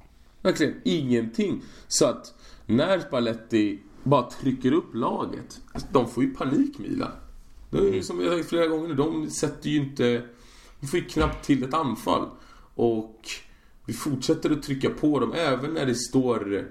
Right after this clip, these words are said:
Speaker 1: noll noll långt in i matchen, där jag kände att det här kan ändå... Fan, vi kanske kan tappa in en boll nu. Vi är li-, vi ligger ändå rätt så högt upp. Men man måste ge en eloge till Spalletti att han vågar ändå hela matchen och kan...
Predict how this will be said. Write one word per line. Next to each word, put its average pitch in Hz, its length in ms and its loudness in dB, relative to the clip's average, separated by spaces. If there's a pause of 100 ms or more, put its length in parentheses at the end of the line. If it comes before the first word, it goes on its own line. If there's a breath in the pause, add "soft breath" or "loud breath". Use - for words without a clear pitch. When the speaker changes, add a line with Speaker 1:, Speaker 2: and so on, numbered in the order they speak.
Speaker 1:
noll 120 420 2
noll 107 260 0
långt 143 320 0
in 110 100 -2
i 104 80 0
matchen, 123 520 -2
där 98 100 6
jag 95 140 0
kände 90 320 -2
att - 240 -12
det - 60 -4
här 87 180 -4
kan 123 140 0
ändå... 85 400 0 (280 loud breath)
Fan, 90 120 -2
vi 90 60 0
kanske 101 260 -2
kan 123 200 2
tappa 120 280 2
in 143 220 2
en 95 100 -6
boll 82 240 -2
nu. 80 80 -6
Vi 107 300 2
är 117 40 0
li-, 131 460 -2 (140)
vi 107 200 0
ligger 139 360 -2
ändå 101 220 2
rätt 107 220 -2
så - 100 -2
högt 104 220 -4
upp. - 280 -2 (480 loud breath)
Men 107 460 0
man 123 100 2
måste 135 220 -2
ge 131 40 2
en 127 80 0
eloge 123 240 2
till 113 100 -2
Spalletti 104 400 0
att 85 100 0
han 98 160 -2
vågar 113 380 2
ändå 90 260 -2
hela 98 260 2
matchen 101 400 -4
och 82 180 -4
kan... 85 340 -6